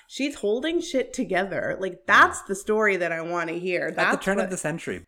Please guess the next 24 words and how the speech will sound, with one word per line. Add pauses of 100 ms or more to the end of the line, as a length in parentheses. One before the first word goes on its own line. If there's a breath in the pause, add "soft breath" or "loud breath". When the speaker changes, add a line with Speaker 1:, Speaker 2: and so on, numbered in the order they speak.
Speaker 1:
Exactly.
Speaker 2:
Yeah. (180)
Speaker 1:
You
know? (320)
People
were
just
wearing
balloon
sleeves.
Like
Speaker 2:
<laughs>
Yes, (320 loud breath)
the
balloon
sleeves. (120)
Sabra
was
ahead
of
her
time. (160)
Speaker 1:
Yeah. (760 loud breath)
Um,